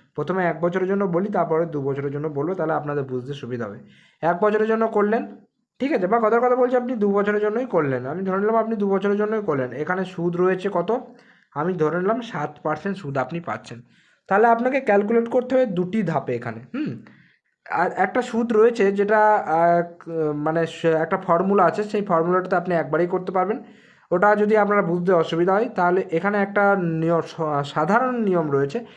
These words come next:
সেই নিয়মে করতে পারেন। প্রথম এক বছরেরটা আপনারা বের করবেন। কিভাবে বের করবেন আমি আপনাকে বলছি।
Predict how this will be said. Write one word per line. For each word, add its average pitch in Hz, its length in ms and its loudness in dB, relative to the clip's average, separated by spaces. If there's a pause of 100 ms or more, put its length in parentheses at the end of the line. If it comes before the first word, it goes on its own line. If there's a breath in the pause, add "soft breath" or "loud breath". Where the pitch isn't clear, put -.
(160 loud breath)
সেই 165 240 2
নিয়মে 147 300 0
করতে 120 280 -4
পারেন। 110 160 -8 (320 soft breath)
প্রথম 226 300 -2
এক 214 240 0
বছরেরটা 214 440 0
আপনারা 214 280 2
বের 147 200 0
করবেন। 123 280 -2
কিভাবে 202 360 2
বের 185 180 0
করবেন 196 260 0
আমি 190 160 0
আপনাকে 175 280 -2
বলছি। 135 500 -6